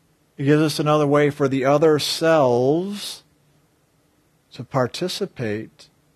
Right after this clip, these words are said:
so that they come into alignment. And as the other selves of our consciousness come into alignment, it assists in opening the doors in our consciousness to allow that loving of the soul in and through us on every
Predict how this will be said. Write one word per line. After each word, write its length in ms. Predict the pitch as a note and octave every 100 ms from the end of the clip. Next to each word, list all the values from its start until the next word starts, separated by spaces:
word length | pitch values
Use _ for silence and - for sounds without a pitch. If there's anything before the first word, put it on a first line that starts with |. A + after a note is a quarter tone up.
| _ _
so 160 | -
that 180 | C#3+ C#3+
they 200 | E3 F#3
come 220 | F#3 G3 F#3
into 360 | F#3 - E3+
alignment. 800 | D3 C#3 D#3 A3 A3 C#3+ A2+ C3
And 120 | C#3
as 160 | D3 C3
the 120 | C#3
other 180 | D3+ D3+
selves 500 | - C#3+ D#3 F3 D#3+
of 200 | C#3 B2
our 200 | B2+ B2 _ _
consciousness 640 | - C#3+ C#3+ D3+ - D3+
come 220 | - D3 C#3+
into 180 | C3+
alignment, 560 | B2+ B2+ C3 D3+ F3+ G#3+ _ _ _ _ _ _
it 160 | E3 D3
assists 640 | C#3 - - F3+ G3+ -
in 100 | D#3+
opening 420 | D#3 D3+ D3+ C#3+
the 100 | C3
doors 1120 | A2 C3 C#3 D3 C#3+ A#2+ A2+ A#2+ D3+ G3+ - -
in 140 | C#3+
our 140 | B2+ A#2+
consciousness 840 | C3+ C3+ D3 C#3 - B2+ B2 - _ _ _ -
to 160 | - C#3+
allow 460 | C3 E3 D#3+ F3
that 220 | F3 F3 D#3
loving 380 | D#3+ D#3+ E3
of 100 | D#3+
the 100 | D#3
soul 640 | D3+ - D#3+ D3 B2+ A2 A2+
in 280 | C#3+ D#3+ F3
and 220 | F3+ E3+
through 260 | E3 E3+ D#3
us 240 | B2 A2+
on 260 | A#2+ B2 A#2
every 680 | F#3+ E3 F3+ F3+ F3+ F3+ F#3